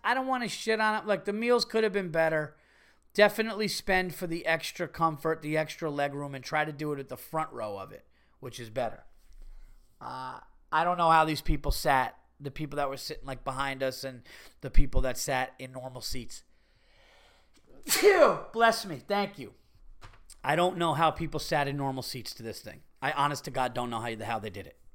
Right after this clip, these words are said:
Because it would have been, if we didn't have the seats we would have had, you, you just simply can't do it. Um, so I would say if they stepped up the food game,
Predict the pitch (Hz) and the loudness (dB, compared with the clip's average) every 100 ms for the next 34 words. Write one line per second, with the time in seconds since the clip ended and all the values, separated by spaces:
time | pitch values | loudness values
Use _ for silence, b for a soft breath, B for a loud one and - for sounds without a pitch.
0 | - 113 127 - 139 123 - - 147 143 | -20 -14 -12 -4 -4 -4 -6 -6 -6 -4
1 | 143 139 131 117 135 127 123 117 - b | -4 -4 -4 -2 -2 -2 -6 -10 -18 b
2 | b b - 147 175 214 208 190 175 196 | b b -6 -2 2 4 6 4 2 -2
3 | 165 185 170 165 120 151 151 139 135 160 | 0 2 4 2 0 -8 -10 -8 -6 -6
4 | 135 139 - 127 110 110 104 - b b | -6 -6 -8 -8 -8 -12 -14 -18 b b
5 | b b _ 127 127 123 120 123 - - | b b _ -10 -6 -6 -6 -10 -14 -10
6 | - 160 185 202 - 202 190 180 - 175 | -4 2 4 2 2 2 2 -2 -4 -4
7 | - 214 208 214 196 202 - - 180 170 | -2 0 0 2 2 0 -6 -2 0 0
8 | 151 160 151 147 | -2 -2 -2 -6